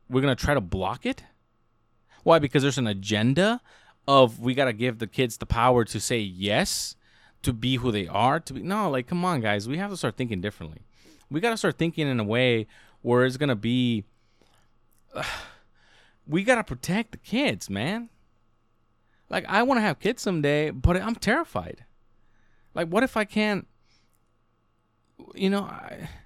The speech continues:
I try to be a decent person every day, but sometimes you gotta do some, uh, you go, <sighs> like, I don't know, like, what, what am I gonna do when I can't protect them?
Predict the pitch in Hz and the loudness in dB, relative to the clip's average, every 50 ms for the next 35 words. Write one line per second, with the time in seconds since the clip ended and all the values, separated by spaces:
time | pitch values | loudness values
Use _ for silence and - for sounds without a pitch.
0 | _ _ _ _ _ _ _ _ _ _ _ _ _ _ _ - - 175 - - | _ _ _ _ _ _ _ _ _ _ _ _ _ _ _ -4 -4 -4 -2 0
1 | 208 226 247 214 214 196 160 151 180 190 - 175 139 - 147 147 202 220 - 170 | -2 -2 0 0 0 0 0 -2 -4 -4 -4 -4 -2 0 0 0 0 -2 -2 -2
2 | 127 107 101 101 92 120 151 202 208 175 165 - - 160 175 - 214 202 190 196 | -2 0 -2 -2 -2 -2 -2 -2 -2 -2 -4 -4 -4 -4 -4 -4 -4 -4 -2 -2
3 | 190 180 180 196 175 - 170 160 151 - - - - - - _ _ _ - - | -4 -4 -4 -6 -6 -6 -6 -6 -6 -8 -12 -20 -20 -20 -20 _ _ _ -20 -20
4 | - - - - 147 143 160 170 170 73 67 - - - - - - 165 165 - | -18 -14 -10 -6 -4 -2 -2 -2 -4 -6 -8 -12 -14 -12 -12 -8 -6 -6 -6 -6
5 | - - 165 185 202 202 220 269 320 269 180 143 131 143 160 147 170 190 214 226 | -6 -6 -2 0 2 2 4 4 4 4 4 2 2 0 0 0 2 0 2 2
6 | 220 220 190 143 143 214 302 311 233 - - _ _ _ _ _ _ _ _ _ | 0 0 0 2 2 2 2 2 0 -2 -8 _ _ _ _ _ _ _ _ _
7 | _ _ _ _ _ _ _ - - 160 170 175 180 180 - - 202 190 175 - | _ _ _ _ _ _ _ -4 0 0 2 2 0 -2 -2 -2 -2 -2 -2 -2
8 | 156 - - 196 233 - - 147 104 92 95 | -4 -2 -2 -2 -2 -2 -2 -4 -4 -4 -6